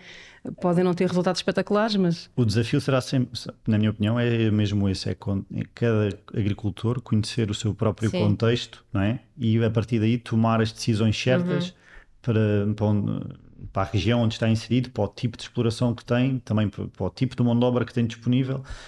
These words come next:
Speaker 2: Ele tem que perceber exatamente para onde é que quer ir e as ferramentas que tem na sua mão. Mas é transversal a todo o tipo de agricultura e a todo o tipo de produção. Claro que conseguimos minimizar mais práticas, claro que conseguimos tornar o solo um, um elemento mais vivo, ao vivo,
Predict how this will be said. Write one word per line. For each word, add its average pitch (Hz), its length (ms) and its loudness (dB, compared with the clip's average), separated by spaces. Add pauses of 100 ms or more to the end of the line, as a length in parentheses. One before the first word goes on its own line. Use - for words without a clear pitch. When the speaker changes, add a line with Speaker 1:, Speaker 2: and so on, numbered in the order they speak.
(120)
Speaker 2:
Ele 131 140 2
tem 120 160 2
que 113 60 -2
perceber 127 360 0
exatamente 123 460 2
para 120 120 0
onde 117 100 4
é 110 40 2
que - 100 -10
quer 113 200 2
ir 131 220 0 (340)
e 123 60 2
as 117 80 2
ferramentas 117 500 2
que - 60 -18
tem 110 100 0
na 104 140 2
sua 104 200 -2
mão. 95 320 -2
Mas 95 380 -2 (460)
é 107 80 2
transversal 110 560 2
a 110 80 2
todo 107 220 -2
o 98 40 -4
tipo 110 160 -4
de 113 80 0
agricultura 107 500 -4
e 127 40 0
a - 20 -2
todo 101 200 -4
o 92 40 -4
tipo 104 180 -8
de - 60 -20
produção. 117 540 -4 (440)
Claro 120 320 0
que - 140 -14
conseguimos 117 460 0
minimizar 117 560 2
mais 110 160 2
práticas, 127 500 -4
claro 120 360 0
que - 40 -20
conseguimos 117 460 -2 (160)
tornar 110 320 0
o 110 40 2
solo 107 480 -2
um, 113 120 -2 (180)
um 113 120 2
elemento 107 460 2
mais 113 320 2
vivo, 120 460 -2
ao 107 180 0
vivo, 120 380 -4